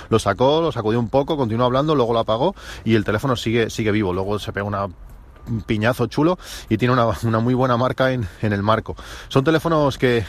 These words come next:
que, bueno, la gente está súper contenta, tienen ios, funcionan muy bien, buena cámara de fotos y, y funcionando. Mi tía, por ejemplo, que también tenía un, un, un Windows Phone,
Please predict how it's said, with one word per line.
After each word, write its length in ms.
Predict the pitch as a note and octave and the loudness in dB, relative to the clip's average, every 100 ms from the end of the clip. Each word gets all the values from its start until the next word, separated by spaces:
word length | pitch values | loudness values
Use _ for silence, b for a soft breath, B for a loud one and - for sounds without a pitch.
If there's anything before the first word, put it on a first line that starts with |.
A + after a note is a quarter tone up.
| B - | B -2
que, 260 | A2+ G#2+ | 0 0
bueno, 180 | G2+ G2 | 0 -2
la 40 | G2+ | 0
gente 180 | A#2 | 0
está 100 | B2 | 0
súper 200 | B2+ B2 | -2 -2
contenta, 440 | A#2 B2+ C#3 D3+ E3+ C3 | 0 -2 0 -2 -2 -4
tienen 380 | G#2 F#2+ F#2+ F#2+ | -2 -2 -2 -2
ios, 340 | B2+ C#3+ F3+ B B B | 0 0 -2 B B B
funcionan 360 | A#2 G2+ A#2+ | -2 2 0
muy 140 | A#2+ A2+ | 2 0
bien, 480 | C3 E3+ F3 A#2 G2 | 0 -2 -4 -4 -2
buena 180 | G#2+ | -2
cámara 240 | G#2+ A#2+ A2+ | 0 0 0
de 80 | A2 | 0
fotos 400 | C#3+ D#3+ F#3 - B B B | 0 0 -2 -6 B B B
y, 340 | B2 A#2+ A2+ G#2 A2 | 0 0 0 -4 -6
y 80 | B2+ | -6
funcionando. 480 | - A2+ A2 A2+ G2 | -2 -2 0 0 0
Mi 100 | G#2 | -2
tía, 200 | G#2 C3 | 0 0
por 100 | B2 | 0
ejemplo, 340 | - D#3 D#3 | -2 0 0
que 100 | D#3 | 0
también 220 | G#2+ A#2 A2 | 0 -2 -2
tenía 260 | A2 A#2 | 0 0
un, 180 | A#2+ A2 - - | 0 -2 -6 -6
un, 460 | A#2 A2 G#2+ G#2+ G2 B B B | -4 -2 -4 -4 -6 B B B
un 120 | A2+ | 0
Windows 320 | B2 B2+ A#2+ | 2 2 0
Phone, 320 | - D3+ E3 | 4 4 2